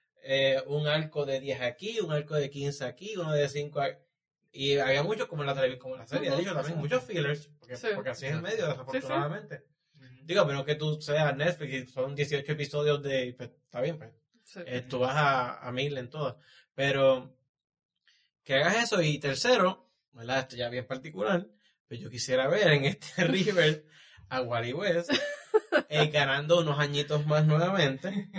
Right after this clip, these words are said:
Speaker 1: y poniéndose un traje, no rojo escarlata como el del Flash, no, no, el traje, el, el traje de Wally West ya Flash a, a tu agender, que era un rojo más oscuro, casi vino,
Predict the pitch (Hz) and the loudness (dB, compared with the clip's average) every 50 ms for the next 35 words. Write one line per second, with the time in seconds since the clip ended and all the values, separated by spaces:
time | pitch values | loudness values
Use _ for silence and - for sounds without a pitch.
0 | 170 - - 170 165 - - 156 156 156 - 139 135 127 127 127 139 143 - 170 | -10 -10 -12 -16 -18 -6 0 0 0 2 2 2 2 2 2 0 -2 -4 -4 -6
1 | 160 160 156 170 180 175 180 180 151 135 135 147 170 208 233 240 254 247 254 - | -6 -6 0 2 2 4 4 2 2 2 2 2 2 4 4 4 4 2 2 0
2 | 247 220 170 156 170 196 196 190 170 151 147 147 143 139 135 135 127 123 - 147 | 0 2 4 4 4 4 4 2 0 2 2 2 2 2 2 2 0 0 0 0
3 | 156 165 151 139 - - 123 - - 120 - - - 117 117 117 123 135 139 147 | 0 0 0 0 2 2 0 0 -4 -10 -14 -8 -6 -6 -6 -4 -4 -2 -2 -2
4 | 156 151 - - _ _ _ 113 123 120 120 - _ 127 127 - - - - - | -2 -4 -8 -14 _ _ _ -8 -8 -8 -8 -8 _ -10 -10 -10 -10 -16 -18 -8
5 | - 127 135 156 170 165 170 170 170 165 165 180 180 - - 151 151 156 170 - | -4 0 2 2 4 6 4 4 4 4 4 2 2 2 2 2 2 2 2 0
6 | - 143 139 147 127 107 - - - - - - - - - - 101 - - 131 | -4 -2 2 2 2 0 -2 -8 -14 -16 -16 -16 -16 -14 -14 -16 -14 -8 -6 -2
7 | 143 156 160 165 185 202 208 151 156 - - - _ _ _ _ _ - 123 120 | -2 0 -2 0 0 0 0 0 0 -4 -10 -18 _ _ _ _ _ -6 -2 0
8 | 135 147 151 160 170 180 180 170 - - - 143 165 190 185 - - 175 160 165 | 2 2 6 6 6 6 6 4 0 -2 -2 0 0 0 -2 -2 -4 -4 -4 -2
9 | 160 156 151 151 127 120 - - 165 180 170 165 156 147 147 151 156 156 | -4 -6 -6 -8 -10 -12 -8 -8 -6 -4 -2 0 0 0 0 -2 -4 -4